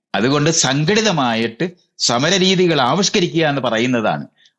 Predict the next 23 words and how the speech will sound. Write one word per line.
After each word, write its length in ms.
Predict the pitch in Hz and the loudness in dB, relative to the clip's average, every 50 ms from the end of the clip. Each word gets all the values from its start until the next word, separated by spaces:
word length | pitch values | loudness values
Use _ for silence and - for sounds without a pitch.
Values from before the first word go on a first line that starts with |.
| - | -4
അത് 260 | 104 110 131 156 165 170 | -2 0 2 2 2 2
അഖണ്ഡ 480 | - - - - 120 156 156 160 175 | 0 0 -2 -2 0 0 0 0 0
ഭാരതം 460 | 165 170 175 170 170 170 160 170 170 | 2 2 2 2 2 2 0 0 0
എന്നൊക്കെ 260 | 165 160 160 147 165 131 143 | 0 0 0 -2 -2 -2 0
പറഞ്ഞ് 220 | 135 139 143 156 | -2 0 0 -2
വിഘടനവാദത്തിന് 1040 | 151 123 117 120 151 151 165 175 175 165 160 165 165 151 147 147 - - 160 143 143 | 0 0 0 0 0 0 0 0 0 2 2 0 0 -2 -4 -6 -6 -4 -2 0 0
വേണ്ടിയാണ് 420 | 143 143 143 143 147 143 131 131 | 0 0 0 0 0 0 0 0
ഇവർ 120 | 131 131 131 | 0 0 0
പറയുന്നതെന്നൊക്കെ 760 | 123 120 120 127 135 143 147 139 135 131 123 - 151 160 202 - _ _ _ _ _ _ _ _ _ _ _ _ _ _ _ - | 0 0 0 0 0 0 0 0 0 0 0 0 -4 -6 -6 -8 _ _ _ _ _ _ _ _ _ _ _ _ _ _ _ 0
ലേബൽ 680 | 98 104 113 123 139 156 180 202 214 214 233 220 208 156 | 2 2 2 2 2 2 2 2 2 2 2 2 2 2
ചെയ്ത് 260 | 156 147 147 147 151 | 2 2 2 2 0
ഒതുക്കുന്ന 580 | 139 131 139 135 120 - - - 185 170 170 170 | 0 0 0 0 -2 -4 -2 -2 0 0 2 2
യുക്തികൾ 560 | 156 135 135 131 - - 196 165 147 143 139 | 2 2 0 0 0 0 0 0 2 0 0
കൊണ്ടുവരും. 460 | 120 120 107 107 117 113 95 - - - _ _ _ _ _ _ _ _ _ _ _ _ _ - | -2 -2 -2 0 0 -2 -2 -2 -6 -12 _ _ _ _ _ _ _ _ _ _ _ _ _ -4
അതുകൊണ്ടാണ് 580 | 104 113 143 175 180 170 156 139 135 143 165 170 165 - _ _ _ _ _ _ _ - | -2 0 2 0 0 2 0 0 0 0 0 -2 -4 -8 _ _ _ _ _ _ _ -4
ഒന്നിച്ച് 480 | 101 107 117 143 165 196 240 240 247 247 | -2 0 2 2 4 2 2 2 2 2
നിന്ന് 300 | 196 175 151 143 139 123 | 2 2 2 0 0 0
റെസിസ്റ്റ് 400 | 123 120 - 175 180 180 208 196 | 0 0 0 0 0 2 2 2
ചെയ്യുക 320 | 156 139 135 135 139 143 | 2 2 2 2 2 2
എന്നുള്ളത് 360 | 139 135 127 117 117 117 123 | 2 0 0 0 0 0 0
മാത്രമേ 600 | 113 104 101 117 123 - 135 131 127 127 127 135 135 - _ - | 0 2 2 0 0 0 0 0 2 2 0 0 -2 -6 _ -4
ഉള്ളൂ. 280 | - 101 104 107 98 90 90 - - - - | -2 0 2 2 2 0 -2 -6 -12 -6 -4
ഒറ്റയ്ക്കൊറ്റയ്ക്കാണെന്നുണ്ടെങ്കിൽ 1200 | 117 113 - - 202 180 185 156 135 175 147 151 143 131 135 147 139 135 123 120 117 123 123 120 | -4 -2 -2 -4 -2 -2 -2 -2 -2 -2 -2 0 0 0 0 0 0 0 0 0 0 0 -2 -4